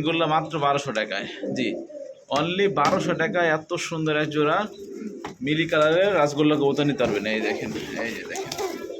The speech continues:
এই যে দেখেন, কবুতর অনেক অ্যাক্টিভ, অনেক অ্যাক্টিভ। যাদের লাগবে দ্রুত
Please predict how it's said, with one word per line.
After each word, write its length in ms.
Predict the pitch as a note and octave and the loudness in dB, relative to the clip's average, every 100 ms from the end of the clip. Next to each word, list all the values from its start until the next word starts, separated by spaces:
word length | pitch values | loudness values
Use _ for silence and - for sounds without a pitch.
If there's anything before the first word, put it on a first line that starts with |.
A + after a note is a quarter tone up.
| - - - - - - | -12 -12 -16 -18 -14 -8
এই 80 | B2 A2+ | -8 -6
যে 80 | G2+ | -10
দেখেন, 180 | - - - | -12 -14 -8
কবুতর 260 | D3+ D3 D3 | -4 -2 0
অনেক 120 | E3+ D3+ | 0 -2
অ্যাক্টিভ, 260 | - D3 D3 - - - - - - B2 - - - C3+ | -4 -6 -6 -10 -18 -16 -16 -16 -20 -14 -14 -14 -12 -6
অনেক 140 | C#3+ A#2+ | -2 -2
অ্যাক্টিভ। 280 | - G#2 - - - - - - - - _ _ _ | -4 -10 -10 -14 -18 -20 -20 -20 -20 -20 _ _ _
যাদের 220 | A#2+ A#2+ D3+ | -4 0 2
লাগবে 220 | D#3 D3 D#3+ | 2 2 2
দ্রুত 160 | E3+ | 4